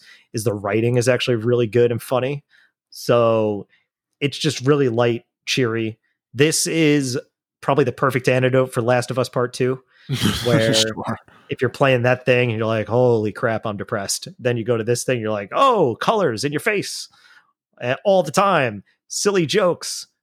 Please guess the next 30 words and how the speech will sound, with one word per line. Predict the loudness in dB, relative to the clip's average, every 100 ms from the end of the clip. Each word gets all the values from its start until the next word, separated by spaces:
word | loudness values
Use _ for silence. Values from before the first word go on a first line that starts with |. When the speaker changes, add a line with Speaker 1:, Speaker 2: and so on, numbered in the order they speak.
| _ _
Speaker 1:
complete | -6 0 0 2
self-awareness. | 0 2 2 4 4 0
This | -6 -8
is | -2
fantastic." | 0 2 2 0 0 -8 -12 -8
Um, | 0 2 2 0 -2 -6 _ _ _ _ _ _ -4
then | 0 2 0
I | 0
recommend | -2 -4 -2 0 0
it. | -2 -10 -12
It's | -12 -6
not, | 0 2 4 2 -2 _ _ _ _ _ _ _ _ _ -14
it's | -2
not | 0 2
the | 4
R | 2
P | 2 -2
G | -2 -2 -2 -4 _ _ _ _
that | -2 0 0 -4 _ _ _ _ _ 0
fans | 0 0
of | 0
the | 0
original | 0 -2 0 0
Paper | 0 0
Mario | 2 2
games | 2 0 -2
are |
really | -2 -2 0
gonna | -2
like, | -2 -4 -8